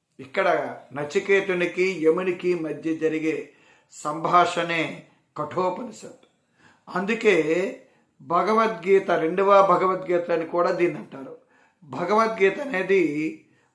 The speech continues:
భగవంతుడైన శ్రీకృష్ణుడు నరుడైన, ఆ, అర్జునునికి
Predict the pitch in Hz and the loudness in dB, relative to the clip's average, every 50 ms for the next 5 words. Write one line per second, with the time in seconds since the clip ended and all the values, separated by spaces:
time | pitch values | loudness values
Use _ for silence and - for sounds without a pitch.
0 | _ 156 156 175 180 175 214 214 214 202 - - - - 190 190 180 175 170 - | _ -4 -2 -2 0 2 4 4 4 2 0 -4 -4 -2 -2 0 0 0 -2 -2
1 | - 175 170 190 180 196 180 - - 196 196 180 175 160 151 151 156 165 175 180 | -4 -2 -2 -2 -2 -4 -6 -6 -6 -4 -2 -2 -2 -2 -2 -4 -2 -2 -2 0
2 | 190 190 190 190 190 185 170 151 - - - - _ _ _ _ _ _ _ _ | 0 0 0 0 0 0 -2 -2 -2 -6 -10 -18 _ _ _ _ _ _ _ _
3 | _ _ _ - 160 151 151 151 151 151 151 151 147 147 143 143 143 143 139 139 | _ _ _ -12 -6 -4 -2 0 0 0 0 -2 -2 -4 -6 -8 -8 -8 -10 -10
4 | - - 139 147 170 160 151 196 214 214 214 202 180 180 190 175 151 135 131 - | -10 -6 -4 -4 -4 -2 2 2 4 4 4 4 4 4 4 4 4 0 -4 -8
5 | - | -12